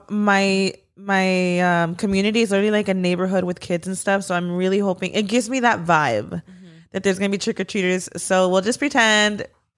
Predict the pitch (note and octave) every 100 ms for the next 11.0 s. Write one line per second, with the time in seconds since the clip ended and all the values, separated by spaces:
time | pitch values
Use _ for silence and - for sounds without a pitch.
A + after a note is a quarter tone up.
0 | _ - F#3 F3+ F3+ - F3+ F3+ F3+ F3+
1 | E3+ F#3 G3+ F#3 F#3 F#3+ F#3+ F3+ G#3 G#3
2 | G3+ F#3 F#3 D#3+ F3 E3 E3+ F3+ F3 E3+
3 | F#3+ - - _ _ F3+ F#3 C#3+ D3 F3
4 | E3+ D#3 D#3 C#3+ C#3+ D3 C#3+ C#3 C#3 -
5 | - - - - - F3+ E3 C#3+ B2+ G#2+
6 | G3+ G#3 G3+ A3+ G#3+ G3 G3 F3+ D#3+ D#3
7 | E3 - F3 E3+ E3 F3+ G#3 A3 - -
8 | G#3 - - - A#3 B3+ F4 D#4+ C#4 C4+
9 | C4 A#3+ G#3+ F3 - - G3 F#3 G3+ G3
10 | G3 F#3+ F3 F#3+ - E3 D3+ C#3 C3+